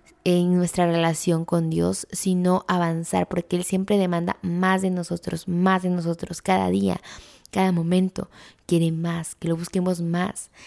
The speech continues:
quiere que estemos enamorados de Él. Y muchos a veces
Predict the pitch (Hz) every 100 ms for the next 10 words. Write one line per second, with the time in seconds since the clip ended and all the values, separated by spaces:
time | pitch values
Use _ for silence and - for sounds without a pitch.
0 | - _ _ _ - 196 190 190 196 -
1 | 170 - 156 160 165 - 165 156 151 151
2 | 156 175 196 170 147 147 143 143 139 131
3 | - - _ 165 170 170 180 180 180 180
4 | 170 180 175